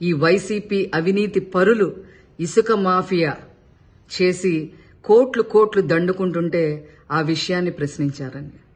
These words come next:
క్రికెట్ బెట్టింగుల పేరుతో యువతని వ్యసనాల్లోకి నెట్టి వాళ్ళ భవిష్యత్తు నాశనం చేస్తుంటే ఆ విషయాన్ని అతను ప్రశ్నించారని చెప్పి, ఇళ్ల పట్టాల పేరుతో ఈరోజు వేల కోట్ల కుంభకోణం చేసి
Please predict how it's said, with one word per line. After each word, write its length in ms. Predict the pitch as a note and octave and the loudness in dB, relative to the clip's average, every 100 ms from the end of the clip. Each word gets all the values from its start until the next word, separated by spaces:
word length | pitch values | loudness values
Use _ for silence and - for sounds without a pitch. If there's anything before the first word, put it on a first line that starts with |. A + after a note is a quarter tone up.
| _ _ _ _ - _ - | _ _ _ _ -20 _ -4
క్రికెట్ 300 | G#3 C4+ F#3+ | 2 2 4
బెట్టింగుల 480 | G#3 G3+ G3+ F#3+ F#3 F#3 | 4 4 2 0 2 4
పేరుతో 360 | G3 G#3 G3+ F#3 D#3+ - - - D#3 | 4 4 2 2 2 -4 -18 -12 2
యువతని 600 | F#3+ F#3+ B3+ B3+ G#3+ D3 - - _ C#3 | 4 6 4 2 0 -6 -8 -18 _ -2
వ్యసనాల్లోకి 800 | F3 F#3 A#3 A#3+ A#3 G#3+ G3+ F3 E3 | 0 0 0 0 2 0 -2 -2 -2
నెట్టి 420 | E3+ F#3+ - C#4+ G#3+ F3+ - - | -2 -2 0 2 0 -4 -12 -6
వాళ్ళ 180 | E3+ F3 D3+ | 0 0 0
భవిష్యత్తు 580 | B2+ F3 B3 - C4 A3+ | 0 2 2 2 0 2
నాశనం 440 | G3 F#3+ G3 G3+ F#3+ | 0 0 -2 -6 -6
చేస్తుంటే 560 | F#3+ F3 F#3 F3+ F3 D#3 D3 - - - | -6 -8 -6 -4 -2 -2 -4 -12 -20 -6
ఆ 120 | D3 F3+ | 0 0
విషయాన్ని 500 | F3+ F3+ G3+ G3+ F#3+ | -2 -4 -4 -2 -4
అతను 240 | E3+ D#3 | -4 -6
ప్రశ్నించారని 760 | D3 C#3+ - D3+ D3+ C3+ C3 B2 | -6 -8 -6 -6 -6 -8 -10 -12
చెప్పి, 260 | B2+ - - _ _ _ _ _ _ _ _ - | -16 -20 -20 _ _ _ _ _ _ _ _ -2
ఇళ్ల 180 | F#3+ B3+ | 2 4
పట్టాల 420 | C#4 B3+ B3 A3 G3+ | 4 0 2 0 0
పేరుతో 440 | G#3 G#3+ A3 A3 F#3+ F3 - - _ | 4 4 4 0 0 -2 -8 -20 _
ఈరోజు 440 | G3 G3 G#3+ G3+ G3+ D#3+ - C3+ D3 | 0 4 4 4 0 -2 -8 -6 0
వేల 320 | F#3 A#3+ B3+ B3+ | 2 2 0 -2
కోట్ల 340 | G#3 A3+ A#3+ A3 D#3 - - - | 0 2 2 -2 -4 -10 -16 -8
కుంభకోణం 640 | F#3 G3+ G#3+ G3+ F#3 E3+ | -4 -2 -2 -2 -2 -4
చేసి 400 | - G3 G3+ G#3 | -2 0 0 -2